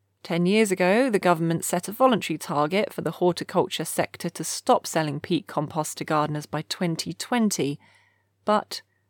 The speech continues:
sadly, this approach has failed.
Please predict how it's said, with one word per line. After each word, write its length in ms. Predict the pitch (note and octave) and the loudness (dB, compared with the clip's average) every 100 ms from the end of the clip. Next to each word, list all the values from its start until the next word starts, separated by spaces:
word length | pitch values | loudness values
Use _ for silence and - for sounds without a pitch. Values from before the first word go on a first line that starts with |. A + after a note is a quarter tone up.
| - | -16
sadly, 680 | - A3 G#3+ D#3+ D3+ D3+ - _ _ - | -4 -2 0 -2 -4 -6 -12 _ _ -6
this 180 | A3 | -2
approach 520 | A#3+ - D3+ C#3+ - - | -2 -2 -4 -4 -8 -8
has 220 | - F#3 | -4 -4
failed. 580 | - - D3+ C#3+ D#3+ - | -4 -8 -8 -6 -8 -12